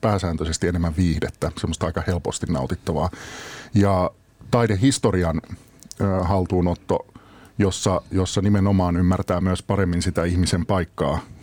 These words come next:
tässä maailmassa, niin se ehkä on aika vähällä. Et mä, mä todella tässä niinku mietin näitä nyt,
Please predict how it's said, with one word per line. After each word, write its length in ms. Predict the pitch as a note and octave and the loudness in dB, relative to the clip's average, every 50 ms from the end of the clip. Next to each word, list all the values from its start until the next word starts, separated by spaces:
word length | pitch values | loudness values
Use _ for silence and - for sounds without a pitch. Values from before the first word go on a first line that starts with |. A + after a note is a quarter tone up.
| - | -8
tässä 240 | - F2 - - G2 | -6 -6 -2 0 0
maailmassa, 560 | F#2 F2+ F2+ F2 D#2+ F2 F#2+ F#2 - - F#2+ - - - - - - - - - - | 2 2 2 0 0 0 -2 -2 -2 -2 -4 -4 -4 -10 -16 -16 -16 -14 -16 0 2
niin 120 | A2 G#2 | 2 2
se 220 | G2+ - C3+ C3+ B2+ | 4 4 4 4 4
ehkä 300 | G#2+ - - - G#2+ - - - - _ _ _ - | 2 0 -2 -2 -2 -2 -4 -6 -14 _ _ _ -4
on 200 | E2 D#2+ D#2 - - - - - _ _ _ | -2 -2 -2 -4 -8 -14 -20 -20 _ _ _
aika 300 | F2 F2+ E2+ - F2 D#2 | -2 -2 0 0 -2 -2
vähällä. 440 | E2+ E2+ F2 E2+ C#2 A#1 A1 D2 - - - - - - - - - - - - - - - - - | 0 -2 0 0 0 0 0 -2 -4 -4 -8 -12 -18 -20 -20 -20 -20 -20 -20 -20 -20 -20 -20 -6 -4
Et 180 | G#2 G2 - - | -4 -2 2 2
mä, 160 | G2+ G#2 G2+ | 2 2 4
mä 140 | F2+ A2 G#2+ | 2 0 0
todella 360 | - - B2 B2 A#2 G2+ F#2 | 2 2 4 4 4 4 2
tässä 260 | - G2+ - - G#2 | 2 0 0 0 0
niinku 220 | F#2+ F#2 F2+ F2+ F2+ | 2 2 2 2 2
mietin 340 | G2 G2 F#2 - G2 F2 | 2 2 2 2 0 0
näitä 240 | F#2+ F#2 F2+ - F#2+ | 0 0 0 0 0
nyt, 300 | F#2+ - - - - - | 0 0 -2 -8 -16 -8